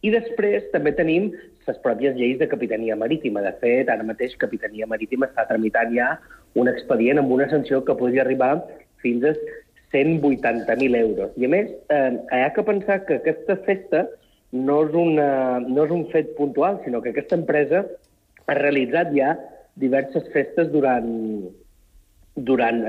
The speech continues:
l'inici de cada any, amb aquestes mateixes característiques, moltes barques abarloades, amb una zona protegida, com Escaló, i,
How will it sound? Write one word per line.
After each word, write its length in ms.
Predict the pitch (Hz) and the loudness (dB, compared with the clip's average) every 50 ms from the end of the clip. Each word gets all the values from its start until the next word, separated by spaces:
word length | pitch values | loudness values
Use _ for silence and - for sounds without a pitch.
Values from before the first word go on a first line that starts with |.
| 107 - - - - | -4 -6 -8 -10 -6
l'inici 400 | - 120 131 151 160 - - 131 | -4 0 0 0 0 0 0 0
de 80 | 123 113 | 0 2
cada 280 | - 139 131 123 117 123 | 2 2 2 2 2 2
any, 140 | 151 214 233 - - - - - - - - - | 2 0 -2 -4 -8 -14 -18 -18 -18 -16 -6 -2
amb 300 | - 120 110 107 107 107 | 0 0 0 0 0 0
aquestes 320 | 101 131 131 - 165 156 | 0 0 0 2 2 4
mateixes 340 | 151 127 - - 139 113 - | 4 4 2 0 0 -2 0
característiques, 1000 | - 110 107 101 - 123 135 196 185 - - - 120 - 117 107 107 101 101 107 | 0 0 -2 0 0 0 0 2 0 0 -2 -2 0 2 2 0 0 0 -2 -2
moltes 640 | 113 113 120 123 135 151 160 147 - - 123 110 113 | -2 0 0 2 2 4 4 4 2 0 -2 -2 0
barques 360 | 123 120 113 - - 113 113 | -2 -2 -2 -2 -2 -2 -2
abarloades, 800 | 110 110 120 113 113 117 117 120 135 147 156 160 156 170 175 170 - - - - _ _ - | 0 0 0 0 2 2 2 4 4 4 2 2 2 2 0 0 -2 -8 -14 -18 _ _ -12
amb 160 | 120 120 120 | -10 -4 -2
una 200 | 135 139 131 123 | 0 0 0 0
zona 300 | 131 127 127 127 127 120 | 0 0 0 0 0 -2
protegida, 920 | - - 147 151 147 - - 131 120 113 110 127 170 175 170 180 190 196 196 185 - - - _ _ _ _ | -2 0 0 2 2 2 2 0 0 0 0 0 0 2 4 4 4 2 0 -2 -6 -10 -20 _ _ _ _
com 160 | - 127 120 120 | -6 -4 -2 -2
Escaló, 680 | - 120 - - 131 127 143 156 175 - - - - - - - - - _ - - - | -4 -4 -2 0 2 4 4 4 4 4 2 0 -4 -6 -12 -16 -18 -20 _ -20 -10 0
i, 500 | - 147 135 127 127 127 123 120 117 113 | 2 2 4 4 4 2 2 2 0 0